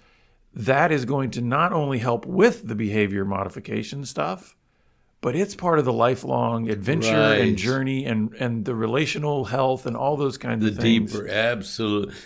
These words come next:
Speaker 2: and the deeper stuff holds you.
Speaker 1: Mm-hmm.
Speaker 2: All the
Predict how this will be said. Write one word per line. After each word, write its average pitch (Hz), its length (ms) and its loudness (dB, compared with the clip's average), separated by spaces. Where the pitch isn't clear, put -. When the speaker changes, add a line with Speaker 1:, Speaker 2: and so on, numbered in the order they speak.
Speaker 2:
and 143 200 6
the 127 100 6
deeper 135 560 2
stuff - 420 -4
holds 120 560 0
you. - 220 -10
Speaker 1:
Mm-hmm. 104 460 -6
Speaker 2:
All 135 180 8
the 147 40 -4